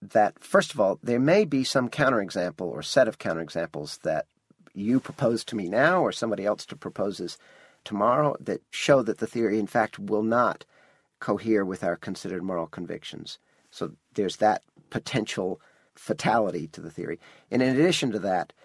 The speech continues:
I'm not at all sure how the theory should accommodate fairness. And in fact, that's the research I'm doing now.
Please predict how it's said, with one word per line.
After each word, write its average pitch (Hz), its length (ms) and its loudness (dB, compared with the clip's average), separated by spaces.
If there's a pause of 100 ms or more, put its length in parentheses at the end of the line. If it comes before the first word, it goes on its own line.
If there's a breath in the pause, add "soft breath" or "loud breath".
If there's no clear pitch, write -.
(380 soft breath)
I'm 120 280 2 (260)
not 139 240 6
at 127 80 2
all 127 320 6
sure 107 640 0
how 113 420 -2 (240)
the 107 120 -4
theory 107 340 2
should 92 400 -4
accommodate 104 680 -2
fairness. 90 600 -6 (600 soft breath)
And 92 400 -4
in 95 60 -8
fact, 92 220 -2
that's - 220 -6
the 85 200 -8 (140)
research - 320 -8
I'm 82 120 -6
doing 85 200 -6
now. 82 240 -8